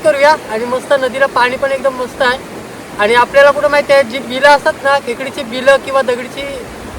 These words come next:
दगडी असतात, त्या दगडींच्या फटीमध्ये आपल्याला हे जाळं ठेवायचं आहे.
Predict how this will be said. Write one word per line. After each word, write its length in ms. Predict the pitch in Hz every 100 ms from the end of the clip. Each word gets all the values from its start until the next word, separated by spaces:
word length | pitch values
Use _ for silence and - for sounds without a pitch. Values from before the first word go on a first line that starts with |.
| -
दगडी 260 | - 240 262
असतात, 380 | 294 277 - 254 -
त्या 100 | 240
दगडींच्या 380 | 240 254 254
फटीमध्ये 500 | 277 247 247 269 277
आपल्याला 380 | 285 277 285 277
हे 100 | 277
जाळं 260 | 277 247 262
ठेवायचं 360 | 254 247 214
आहे. 100 | 185